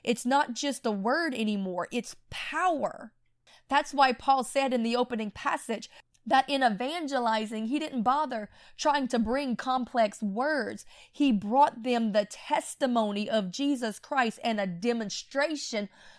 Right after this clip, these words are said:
of the power. We overcome by the blood of the Lamb, what Jesus did, and the word of our testimony that proves the power of what he did,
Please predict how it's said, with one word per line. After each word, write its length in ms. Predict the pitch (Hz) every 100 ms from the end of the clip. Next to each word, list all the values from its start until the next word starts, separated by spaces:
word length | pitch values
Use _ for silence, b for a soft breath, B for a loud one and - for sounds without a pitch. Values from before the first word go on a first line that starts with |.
| B -
of 220 | 269 208
the 80 | 214
power. 520 | - 277 311 262 202
We 200 | 202 254
overcome 580 | 254 269 226 - 294 247
by 140 | 226
the 120 | 208
blood 240 | 196 254 240
of 80 |
the 80 | 226
Lamb, 260 | 233 254 208
what 160 | 220
Jesus 340 | 196 240 214 180
did, 320 | 226 330 208 B B B B
and 160 | 285 277
the 60 | 262
word 240 | 262 262
of 100 | 247
our 140 | 226
testimony 760 | 214 - 320 330 - 254 220 214
that 240 | 202 214 -
proves 340 | - 294 208
the 160 | 190 202
power 580 | - - 302 370 339 214
of 160 | 214
what 180 | 214 220
he 140 | -
did, 320 | 202 220 202